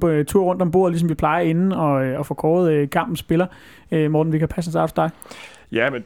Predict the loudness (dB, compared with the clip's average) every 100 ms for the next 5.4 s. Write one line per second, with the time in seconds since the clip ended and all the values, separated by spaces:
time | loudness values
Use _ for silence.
0 | -12 -14 -12 -8 -4 -2 0 0 -2 0
1 | -2 0 0 2 2 2 2 2 2 2
2 | 2 2 0 0 0 0 0 0 0 2
3 | 0 0 -2 -2 -2 0 2 2 0 0
4 | 0 0 0 0 0 0 0 2 0 0
5 | 0 0 -2